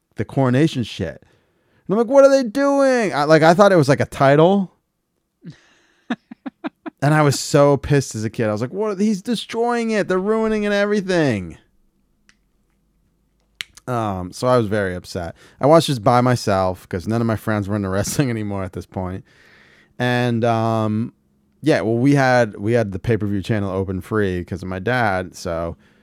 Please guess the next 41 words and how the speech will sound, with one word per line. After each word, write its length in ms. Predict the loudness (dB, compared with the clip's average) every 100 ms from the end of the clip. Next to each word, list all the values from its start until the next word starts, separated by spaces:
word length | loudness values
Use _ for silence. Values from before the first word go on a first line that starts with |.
| _
yeah, 160 | -10 -8
I 40 |
just 200 | -8 -12
went 180 | -10 -10
down 340 | -10 -10 -12 -12
and 140 | -10
was 140 | -10 -10
able 200 | -10 -10
to 60 |
stay 160 | -4 -2
up. 260 | 0 -2 -2
I 120 | -2
was, 240 | -2 -6 -6
I 60 | -2
remember 440 | 0 2 0 0
specifically 800 | -6 -10 0 0 0 -2 -4 -4 -8 _ _
what 240 | 0 0 0
t-, 120 | -10
watching 420 | -2 2 2 0
the 60 | -2
T 220 | 0 -2
V 180 | -2 -2
and 160 | -4 -6
seeing 460 | -2 2 2 2
the 60 | 0
King, 680 | -2 -2 0 -2 -4 -8 -14
like, 260 | -10 -10 -12 _ _ -12
and 100 | -6
being 200 | -4 -4
upset 280 | -6 -4 -4
about 300 | -2 -2 -2
it. 60 | -2
And 100 | -4
my 140 | -4
parents 320 | -2 -4 -4
went 160 | -6 -8
to 60 |
bed 260 | -6 -6 -6
at 80 | -8
this 140 | -12
point, 360 | -10 -8 -8